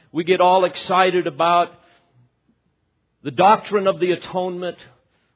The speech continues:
about eschatology and all of these great and glorious things. And yet we've got all of this stuff in our life. Well, that's what happened at Corinth.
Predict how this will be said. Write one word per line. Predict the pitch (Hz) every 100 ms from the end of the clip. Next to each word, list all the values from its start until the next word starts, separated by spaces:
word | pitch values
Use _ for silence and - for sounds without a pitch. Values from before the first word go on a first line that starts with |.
| _ -
about | - 196 185
eschatology | 202 196 - 196 - 190 190 190 156 185
and | 180
all | 208 254 240
of |
these | 202 196 139
great | 175 202 185
and | 170
glorious | 151 175 180 165 147 -
things. | - 147 127 117 135
And | 131
yet | 143
we've | 135 127
got | 139 143 143
all | 135
of | 120
this | 107 - - - -
stuff | 165 107 - - _ _ _ _ _ -
in | 110
our | 101
life. | 92 85 - _ - _ _ _ _ _ _ _ -
Well, | 170
that's | 143
what | 139 120
happened | 120 123 120 117 - -
at | -
Corinth. | 165 165